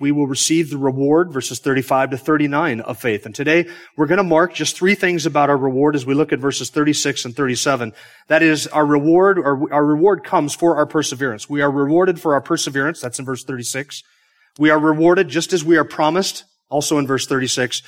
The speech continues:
And then in verse thirty-seven, our reward is actually a person.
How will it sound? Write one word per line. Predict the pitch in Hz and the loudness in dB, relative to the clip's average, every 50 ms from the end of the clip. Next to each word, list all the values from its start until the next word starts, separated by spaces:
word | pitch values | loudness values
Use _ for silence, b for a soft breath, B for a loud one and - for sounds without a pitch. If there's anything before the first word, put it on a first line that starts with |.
| b b b b b | b b b b b
And | b 135 143 | b -2 0
then | 151 | 2
in | 156 156 | 2 2
verse | 143 151 151 143 - | 2 2 0 0 0
thirty-seven, | - 160 147 143 131 - - 156 147 135 131 131 | 0 0 2 2 0 2 2 2 0 0 -2 -2
our | 123 139 165 | 0 2 2
reward | 170 165 151 135 143 147 143 143 143 - | 2 2 2 2 2 2 2 0 0 -2
is | - 139 139 127 117 | -2 -2 -2 0 0
actually | 127 123 123 - - 135 120 117 | -2 -2 -2 -4 -6 -8 -8 -8
a | 117 | -8
person. | 120 - - 117 110 - - 95 | -10 -8 -8 -8 -6 -8 -10 -10